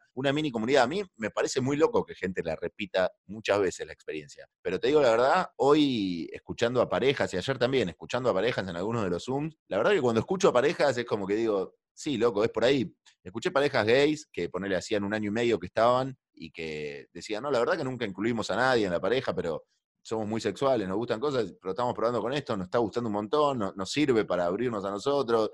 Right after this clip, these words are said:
para poder charlar de cosas que antes no podíamos". Escuché a parejas que hacían veinte años que estaban juntas y que gente grande que decía, "No, la verdad que desde que estamos acá podemos abrir la cabeza,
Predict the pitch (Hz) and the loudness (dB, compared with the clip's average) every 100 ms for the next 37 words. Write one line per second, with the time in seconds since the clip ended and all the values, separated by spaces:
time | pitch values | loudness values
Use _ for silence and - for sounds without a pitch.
0 | _ - 85 85 85 - 104 98 101 101 | _ -6 -4 -2 -4 -2 0 0 -2 2
1 | 120 117 107 113 110 107 104 101 92 87 | 2 4 2 0 0 0 -2 -2 0 0
2 | 78 71 69 - - 180 123 160 170 82 | -2 -8 -14 -12 -4 0 0 2 0 -2
3 | - 101 110 120 113 135 95 76 76 78 | -2 2 2 2 2 2 0 -4 -4 -6
4 | 67 76 69 67 - - - 78 76 71 | -6 -10 -10 -12 -14 -18 -10 -6 -4 -6
5 | - _ 110 98 95 127 131 92 80 82 | -12 _ -6 0 4 4 4 2 0 -2
6 | 85 107 101 87 _ _ _ 123 120 101 | -2 0 0 -2 _ _ _ -2 2 4
7 | 127 139 117 92 95 123 110 95 135 135 | 4 4 2 2 0 0 0 2 2 4
8 | 110 113 101 98 110 90 92 120 127 110 | 2 2 -2 0 0 2 4 4 4 2
9 | 107 101 90 | 2 4 2